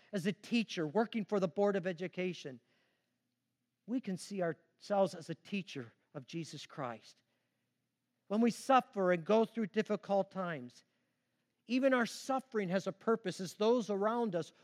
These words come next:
watch us as we work through those times in the fear and trust of Almighty God. When we serve God in whatever role that may be, we can see ministry as a gift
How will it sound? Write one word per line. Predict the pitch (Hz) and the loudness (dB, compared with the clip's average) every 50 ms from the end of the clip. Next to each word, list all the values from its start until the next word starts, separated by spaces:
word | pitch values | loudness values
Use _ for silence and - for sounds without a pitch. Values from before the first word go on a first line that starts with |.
| _ - | _ -6
watch | 170 180 220 247 254 262 - - 180 | 0 4 4 6 4 4 2 -2 -4
us | 160 - - - _ _ - | -6 -6 -8 -14 _ _ -4
as | 185 165 - | -4 -4 0
we | 185 196 180 - _ _ _ | -2 -2 -2 -4 _ _ _
work | - 175 226 247 208 - - _ | 2 4 4 4 4 0 -8 _
through | - 233 240 233 214 | -4 -2 -2 0 0
those | 160 170 170 151 - | 0 -2 -2 -4 -6
times | - - 170 165 160 156 156 147 - _ _ _ _ | -12 -8 -6 -4 -4 -4 -4 -8 -10 _ _ _ _
in | - 165 | -12 -6
the | 170 165 - - _ | -6 -6 -8 -6 _
fear | 220 226 226 226 220 | -2 0 0 2 2
and | 208 190 - | 0 0 -2
trust | - - 202 185 160 - - - | -2 -2 -2 -2 -2 -4 -6 -6
of | 160 160 | -2 0
Almighty | 165 156 160 156 151 151 147 156 | 0 0 2 0 -2 -2 -4 -6
God. | 147 - 147 131 117 110 - _ _ _ _ _ _ _ _ _ _ _ _ _ _ _ _ _ _ _ _ _ _ _ | -6 -4 -4 -4 -4 -6 -10 _ _ _ _ _ _ _ _ _ _ _ _ _ _ _ _ _ _ _ _ _ _ _
When | - 220 226 | -2 0 2
we | 226 262 247 | 4 4 4
serve | 202 - - - - - 302 294 285 269 180 - | 2 0 -4 -4 0 2 2 2 2 2 0 0
God | - 185 170 170 165 | 0 2 4 4 4
in | 175 | 4
whatever | 185 202 208 233 262 254 262 247 | 2 2 4 4 4 4 2 0
role | 208 208 247 247 247 240 | 4 6 8 8 8 8
that | 196 220 220 202 208 | 8 6 2 2 0
may | 208 202 202 | -2 -4 -4
be, | 175 165 208 202 185 147 120 - _ _ _ _ _ _ _ _ _ _ _ _ _ _ _ _ | -4 -6 -6 -6 -6 -6 -8 -10 _ _ _ _ _ _ _ _ _ _ _ _ _ _ _ _
we | 190 247 269 | 0 0 0
can | - 277 262 - | 2 0 -2 -2
see | - - 269 262 247 | -2 -4 -2 2 2
ministry | 226 220 214 214 254 285 277 262 233 170 - - - 156 131 113 - _ _ _ _ _ _ _ _ _ _ _ _ _ _ | 4 4 6 6 6 6 6 4 2 0 -2 -8 -10 -12 -12 -12 -14 _ _ _ _ _ _ _ _ _ _ _ _ _ _
as | 208 220 170 208 | 0 0 2 0
a | 220 | -2
gift | 156 - - 226 277 294 285 - - | -2 -4 0 2 2 2 2 0 -6